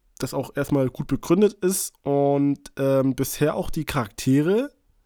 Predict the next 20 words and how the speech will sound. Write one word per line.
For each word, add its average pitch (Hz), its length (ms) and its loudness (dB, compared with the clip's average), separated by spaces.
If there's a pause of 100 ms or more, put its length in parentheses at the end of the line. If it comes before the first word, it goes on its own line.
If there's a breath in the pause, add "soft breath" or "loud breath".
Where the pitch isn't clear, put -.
(580)
also - 220 -4
die 117 100 -10
ganzen 139 320 4
elf 185 240 2
Spieler 180 640 0 (340)
aus 139 240 -4
dem 127 220 -2
Team 117 360 -2
B 147 380 2 (140)
alle 175 240 2
ein 190 100 -2
Gesicht 160 460 0
gekriegt 127 340 -6
haben, 123 340 -6
keine 160 300 0
nur 170 140 2
auch 151 100 -4
fünfzehn 131 640 -2 (200)
Charaktere 117 480 -4
s-, 107 260 -10